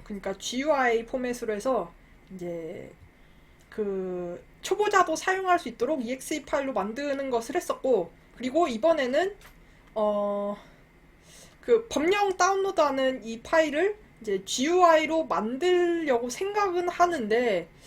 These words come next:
문제는 뭐냐면, 어, 여기에 뭐 아이디를 따로 이제 가입해서 넣어야 되는 부분도 그렇고,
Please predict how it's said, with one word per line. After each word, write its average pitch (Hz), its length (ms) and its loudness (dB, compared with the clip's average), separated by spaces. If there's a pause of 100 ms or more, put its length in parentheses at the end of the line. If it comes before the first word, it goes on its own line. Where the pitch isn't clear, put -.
(380)
문제는 330 420 0
뭐냐면, 220 600 0 (1120)
어, 214 460 4
여기에 285 440 4
뭐 - 180 4
아이디를 285 1120 2
따로 311 540 4
이제 196 280 -4
가입해서 269 540 0
넣어야 311 380 6
되는 277 260 -4
부분도 254 460 -8
그렇고, 190 560 0